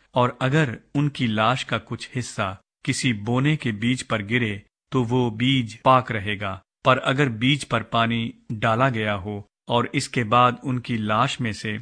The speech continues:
कुछ उस पर गिरा हो, तो वो तुम्हारे लिए नापाक होगा। और जिन जानवरों को तुम खा सकते हो, अगर उनमें से कोई मर जाए, तो जो कोई उसकी लाश को छुए, वो शाम तक नापाक रहेगा।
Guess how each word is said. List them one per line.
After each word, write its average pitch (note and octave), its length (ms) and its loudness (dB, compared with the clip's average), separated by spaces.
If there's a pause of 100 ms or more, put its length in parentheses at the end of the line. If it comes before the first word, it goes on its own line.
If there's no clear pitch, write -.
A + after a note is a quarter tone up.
कुछ E3+ 380 0
उस D3 120 0
पर B2+ 220 2
गिरा C3 260 4
हो, G#2 340 -4 (220)
तो C3+ 120 4
वो C3+ 500 0
तुम्हारे C3 380 2
लिए A2 520 -2
नापाक A2+ 540 0
होगा। F#2 520 -8 (280)
और A#2+ 140 2
जिन D3 360 0
जानवरों B2+ 520 2
को A#2+ 140 -4
तुम A2 200 -4
खा A2 220 -2
सकते A2+ 400 -6
हो, G#2+ 320 -6 (180)
अगर A#2+ 280 2 (120)
उनमें D3+ 320 2
से A2+ 180 -2
कोई A2 280 -2
मर G#2+ 240 0
जाए, G#2 360 -4 (460)
तो B2+ 80 -2
जो B2+ 260 0
कोई C#3+ 220 -2
उसकी C3 360 -6
लाश A#2 340 0
को - 160 -6
छुए, A#2 420 -4 (420)
वो B2 120 0
शाम D3 500 0
तक A2 220 -2 (300)
नापाक G#2+ 600 -2
रहेगा। F#2+ 520 -8